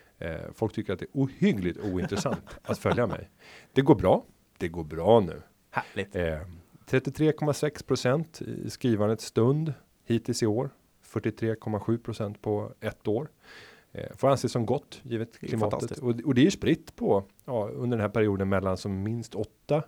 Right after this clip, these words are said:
Speaker 1: som mest tolv innehav, tror jag. Men, men, eh, jag gör ju väldigt sällan affärer. Under den här
Speaker 2: Mm.
Speaker 1: hösten har det varit en affär.
Speaker 2: Mm.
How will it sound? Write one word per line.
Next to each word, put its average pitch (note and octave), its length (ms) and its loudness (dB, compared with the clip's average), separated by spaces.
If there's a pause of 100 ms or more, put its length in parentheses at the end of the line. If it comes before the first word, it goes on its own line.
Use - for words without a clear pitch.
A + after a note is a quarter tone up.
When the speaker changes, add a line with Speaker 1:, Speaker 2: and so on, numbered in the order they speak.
(340)
Speaker 1:
som B2 240 -8
mest - 400 -6
tolv F2+ 320 0
innehav, E2 280 -6
tror D2+ 200 -10
jag. - 40 -20 (1600)
Men, G2+ 420 -2
men, F#2+ 420 -2
eh, F2+ 60 -2 (500)
jag G#2 120 2
gör G#2 100 6
ju F#2 100 2
väldigt F2+ 220 -2
sällan G2 280 -2
affärer. G#2+ 440 -4 (180)
Under A#2+ 200 0
den A#2+ 80 0
här B2+ 80 2
Speaker 2:
Mm. A2+ 80 4
Speaker 1:
hösten B2+ 300 -4
har C3 40 -6
det A#2+ 120 -4
varit - 80 -20 (180)
en C3 240 0
affär. C3+ 300 -6 (360)
Speaker 2:
Mm. G#2+ 160 -2